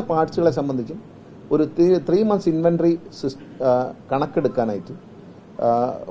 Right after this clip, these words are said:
പണ്ട് ഞാൻ രണ്ടായിരത്തി ഒന്ന് മന്ത്രിയായിരിക്കുമ്പോൾ ഇത് കൊണ്ടുവന്നതാണ്. പിന്നീട് അത് മാറ്റിക്കളഞ്ഞു. മാത്രമല്ല, ബില്ല് കൊടുക്കാനുള്ള അധികാരം ഉദ്യോഗസ്ഥന്മാരിൽ നിന്ന് എടുത്തു മാറ്റി കമ്പ്യൂട്ടറിന് കൊടുക്കുകയാണ്.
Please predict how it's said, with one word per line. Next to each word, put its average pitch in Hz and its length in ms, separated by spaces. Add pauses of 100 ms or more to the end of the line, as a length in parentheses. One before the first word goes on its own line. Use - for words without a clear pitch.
പണ്ട് 196 240
ഞാൻ 196 220
രണ്ടായിരത്തി 180 400
ഒന്ന് 180 140
മന്ത്രിയായിരിക്കുമ്പോൾ 139 560
ഇത് 127 120
കൊണ്ടുവന്നതാണ്. 107 500
പിന്നീട് 165 260
അത് 147 140
മാറ്റിക്കളഞ്ഞു. 123 520 (960)
മാത്രമല്ല, 180 480
ബില്ല് 185 320
കൊടുക്കാനുള്ള 151 560
അധികാരം 123 640
ഉദ്യോഗസ്ഥന്മാരിൽ 127 680
നിന്ന് 117 120
എടുത്തു 113 200
മാറ്റി 113 340
കമ്പ്യൂട്ടറിന് 120 420
കൊടുക്കുകയാണ്. 82 340